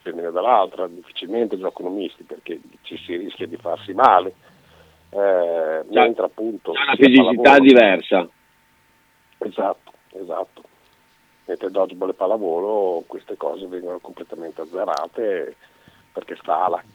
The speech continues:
Speaker 1: capacità tecnica, di impegno e di, e di conoscenza del gioco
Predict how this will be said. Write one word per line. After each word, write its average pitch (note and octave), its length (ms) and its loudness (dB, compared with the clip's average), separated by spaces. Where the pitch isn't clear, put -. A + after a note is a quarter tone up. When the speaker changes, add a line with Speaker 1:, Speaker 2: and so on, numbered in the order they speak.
Speaker 1:
capacità F2+ 560 -4
tecnica, E2+ 880 -2
di F#2 80 -14
impegno D#2+ 2000 -8
e G#2 100 -16
di, F2 120 -12
e G#2+ 120 -8
di G#2+ 100 -14
conoscenza G#2 580 -6
del A2 160 -6
gioco G2 800 -2